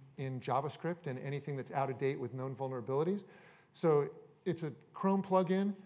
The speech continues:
that relies on retire dot J S. This will tell you about any libraries, JavaScript libraries that are out of date or need, uh, you know, have known vulnerabilities on any page that you visit. And it's terrifying when you're on your online banking site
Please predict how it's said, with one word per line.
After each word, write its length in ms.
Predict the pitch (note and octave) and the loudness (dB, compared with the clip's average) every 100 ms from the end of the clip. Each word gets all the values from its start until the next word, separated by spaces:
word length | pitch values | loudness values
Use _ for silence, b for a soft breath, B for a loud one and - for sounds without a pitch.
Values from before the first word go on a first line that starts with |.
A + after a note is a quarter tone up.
| - - | -8 0
that 100 | D3+ | 2
relies 500 | C#3 C3+ C#3+ D3 C#3 | 4 4 4 4 0
on 160 | C3 | -2
retire 400 | B2+ - C#3+ C#3+ | -4 -2 0 2
dot 140 | C3+ C3+ | 0 0
J 180 | C#3 | 0
S. 300 | C3+ F#3 - - B B - | 2 0 -6 -14 B B -8
This 140 | D3 | -2
will 80 | D#3+ | -2
tell 180 | E3 D#3 | 0 0
you 80 | D3+ | 0
about 160 | C3 D3 | -2 -2
any 180 | D#3+ D#3+ | -2 0
libraries, 880 | D3+ D3 C3+ C#3+ C#3 C3+ B2+ - | 2 0 0 0 2 0 -4 -6
JavaScript 400 | C#3+ C#3+ - C#3+ | -2 -2 -2 -4
libraries 340 | C#3 C3 C3 A#2+ | -2 -2 -4 -4
that 100 | C3 | -6
are 100 | C3+ | 0
out 160 | C#3+ C#3 | 0 0
of 80 | |
date 260 | C3+ C#3 C#3 | 0 0 0
or 100 | B2+ | -2
need, 260 | C#3 C3+ B2 B2 | -4 -6 -8 -6
uh, 240 | C3 B2 B2+ | -6 -6 -8
you 100 | C#3 | -8
know, 60 | B2+ | -6
have 220 | C3 - | -8 -6
known 240 | C3+ C3+ | -4 -4
vulnerabilities 680 | B2+ B2 A#2+ B2+ B2 A#2 A#2 B B B | -4 -4 -4 -4 -2 -4 -10 B B B
on 120 | D#3+ E3 | 2 6
any 200 | G3+ A3 | 8 8
page 280 | G#3 G#3 | 8 8
that 120 | E3+ E3+ | 4 2
you 100 | E3+ | 6
visit. 340 | G3+ D#3 A2+ - B B - | 6 6 0 -8 B B -4
And 100 | D#3 | -2
it's 100 | D#3 | 0
terrifying 600 | F#3+ G#3 G3+ E3+ D#3 D3+ | 6 6 6 2 0 -2
when 100 | D3 | 0
you're 120 | D3 | 0
on 100 | E3 | 0
your 180 | D3 D3+ | 0 -2
online 300 | D#3 E3 D#3 | 0 0 2
banking 340 | E3+ G3 E3 | 2 2 0
site 380 | C3 C3+ C3 | -2 0 0